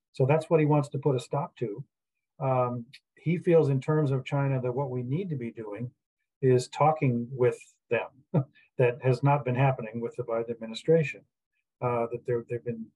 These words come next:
really a sort of, it's been very isolated in terms of, and he, he would like to have a, have meetings with President,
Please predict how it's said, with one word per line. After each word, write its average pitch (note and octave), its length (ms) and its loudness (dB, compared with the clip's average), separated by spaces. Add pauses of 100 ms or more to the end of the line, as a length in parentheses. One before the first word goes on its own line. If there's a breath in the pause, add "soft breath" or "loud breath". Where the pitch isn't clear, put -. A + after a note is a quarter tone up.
really C3+ 260 6
a A#2 100 0 (100)
sort B2 280 -2
of, A#2 60 -2 (240)
it's - 140 -16
been C3 300 2
very C#3+ 280 6
isolated A#2 520 0
in A#2 100 -8
terms A#2+ 320 -4
of, A#2 80 -2 (640 soft breath)
and C3 100 0
he, F3 320 4
he F3 160 4
would E3 140 6
like C#3 220 4
to B2 320 0 (340)
have C3+ 160 2
a, A2+ 200 0 (340)
have A#2+ 180 -4
meetings C3+ 420 2
with B2+ 160 -4
President, B2+ 400 -2